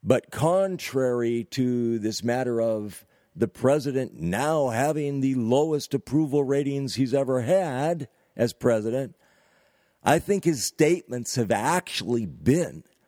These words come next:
amongst his very best statements that he's made. Now, today, he supposedly went rogue, according to one inside senior White House source.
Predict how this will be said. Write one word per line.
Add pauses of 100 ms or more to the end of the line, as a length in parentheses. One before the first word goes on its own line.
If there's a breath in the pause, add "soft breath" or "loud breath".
(240 soft breath)
amongst
his
very
best (260)
statements (120)
that
he's
made. (840 soft breath)
Now,
today, (800)
he
supposedly
went
rogue,
according
to
one
inside
senior
White
House
source.